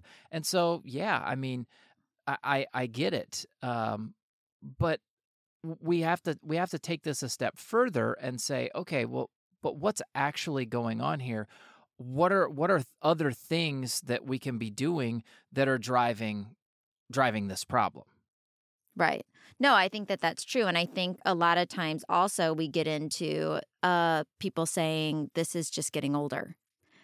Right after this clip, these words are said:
Speaker 2: You know, this is just part of getting older that I am more tired during the day."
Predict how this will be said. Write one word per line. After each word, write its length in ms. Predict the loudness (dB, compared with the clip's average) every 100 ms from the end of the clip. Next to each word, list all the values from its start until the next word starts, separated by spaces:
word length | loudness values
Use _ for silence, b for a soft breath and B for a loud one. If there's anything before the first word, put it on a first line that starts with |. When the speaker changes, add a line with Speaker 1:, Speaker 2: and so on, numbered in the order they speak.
| b _
Speaker 2:
You 100 | 0
know, 160 | 2 2
this 320 | 2 0 2
is 420 | 2 4 2 0 -4
just 260 | -2 -2 0
part 260 | 2 4
of 260 | 4 2 2
getting 300 | 0 2 2
older 400 | 2 2 2 2
that 300 | 2 2 0 0
I 640 | 2 4 2 2 0 -2 -6 _ _
am 140 | 0 2
more 180 | 0 0
tired 380 | 2 2 2
during 180 | 0 -2 -4
the 60 |
day." 340 | -8 -8 -12